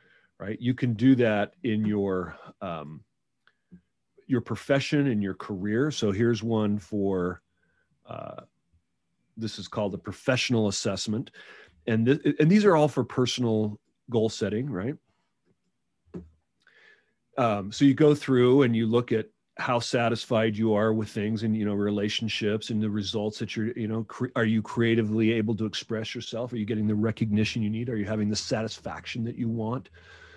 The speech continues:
And, and so on and so forth. Is the communication the way you'd like it? Is the culture the way you want it? And you go through and you score yourself and you figure out where you wanna get better.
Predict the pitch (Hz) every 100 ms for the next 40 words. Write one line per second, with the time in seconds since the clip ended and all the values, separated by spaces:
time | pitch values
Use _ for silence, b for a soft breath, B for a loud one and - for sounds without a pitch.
0 | B B B - 113 107 104 104 - 104
1 | - 123 117 107 117 120 120 123 117 101
2 | 90 - 117 113 113 - 120 110 127 117
3 | 117 113 113 113 113 107 113 113 127 120
4 | 95 107 - 123 117 127 117 117 110 113
5 | 107 98 107 143 B B B B 170 143
6 | 131 123 - 113 123 131 117 - 123 113
7 | 113 110 110 104 151 - _ _ _ _
8 | - 127 139 - 190 196 139 147 147 117
9 | 120 117 120 131 135 _ _ _ _ -
10 | 147 127 117 110 113 131 - 165 220 -
11 | -